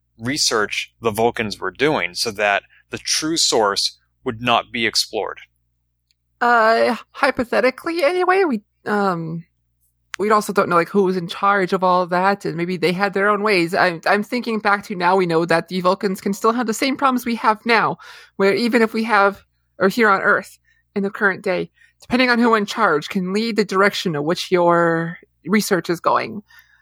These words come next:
Speaker 2: uh, even if it doesn't necessarily, even if it's not necessarily the correct way.
Speaker 1: Mm-hmm.
Speaker 2: Uh, or we've even seen that in Star Trek with the androids and, like, Picard.
Speaker 1: Although I will say that all three planets Discovery has gone to, they've gotten rather frosty receptions from specific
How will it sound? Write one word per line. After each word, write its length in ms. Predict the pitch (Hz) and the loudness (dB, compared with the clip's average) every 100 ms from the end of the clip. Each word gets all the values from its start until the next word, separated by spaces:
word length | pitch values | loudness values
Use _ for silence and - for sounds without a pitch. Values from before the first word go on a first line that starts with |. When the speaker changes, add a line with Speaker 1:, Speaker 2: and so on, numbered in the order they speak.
| _ - | _ -4
Speaker 2:
uh, 240 | 185 175 | 0 0
even 240 | - 214 202 | 0 2 2
if 100 | 202 | 0
it 80 | 202 | -2
doesn't 280 | 196 202 196 | 0 -2 -4
necessarily, 680 | 190 196 - 185 175 175 - - - | -6 -6 -2 -2 0 -2 -8 -20 -4
even 180 | 359 359 | 0 2
if 60 | 311 | 0
it's 120 | - | 2
not 140 | - | 0
necessarily 400 | 214 - - 196 | 0 -6 -2 0
the 80 | 180 | -2
correct 360 | - - - - | -2 -2 -2 -6
way. 280 | - 220 _ _ _ _ _ - | -8 -10 _ _ _ _ _ -16
Speaker 1:
Mm-hmm. 240 | 107 104 101 _ _ _ - | -14 -14 -20 _ _ _ -6
Speaker 2:
Uh, 300 | 185 175 180 190 | -2 0 0 0
or 80 | |
we've 160 | 202 214 | 0 -2
even 180 | 311 320 | -4 -6
seen 120 | - | -2
that 100 | 330 | -2
in 60 | - | -2
Star 220 | - 392 | 0 0
Trek 300 | - 156 - | 0 -6 -4
with 100 | 185 | -6
the 100 | - | -2
androids 400 | 233 208 165 - | -2 0 -2 -6
and, 60 | 170 | -8
like, 120 | - | -10
Picard. 420 | - - 196 - 220 _ _ _ _ - - - - | -8 -2 -2 -2 -10 _ _ _ _ -16 -14 -16 -8
Speaker 1:
Although 160 | - 180 | -4 0
I 80 | 175 | 0
will 200 | 180 220 | 0 -2
say 180 | - 226 | 0 0
that 140 | 147 | 0
all 220 | - 170 | 2 0
three 220 | 175 190 165 | 0 -4 -6
planets 400 | - 175 165 - | -2 0 2 0
Discovery 400 | - 139 131 123 | 0 0 2 0
has 140 | 104 | 0
gone 280 | 110 117 147 | 0 0 0
to, 220 | - 104 | -4 -4
they've 200 | 98 110 | -2 -2
gotten 360 | 110 120 110 107 | 0 0 -2 -6
rather 400 | 107 123 156 170 | 0 0 0 -4
frosty 600 | - - 135 143 - 139 | -6 0 0 0 -2 -2
receptions 680 | 120 - 135 139 - 107 98 | -2 0 0 -2 -4 -6 -8
from 240 | - 104 | -6 -6
specific 760 | 98 - 107 - 139 139 - | -6 -4 -2 0 0 -4 -6